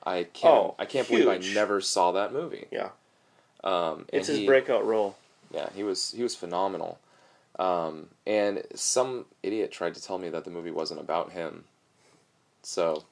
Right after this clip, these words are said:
Speaker 1: I, I, I didn't even bother
Speaker 2: The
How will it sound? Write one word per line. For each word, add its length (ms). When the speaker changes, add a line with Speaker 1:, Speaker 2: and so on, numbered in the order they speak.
Speaker 1:
I, 100
I, 380
I 120
didn't 140
even 180
bother 280
Speaker 2:
The 60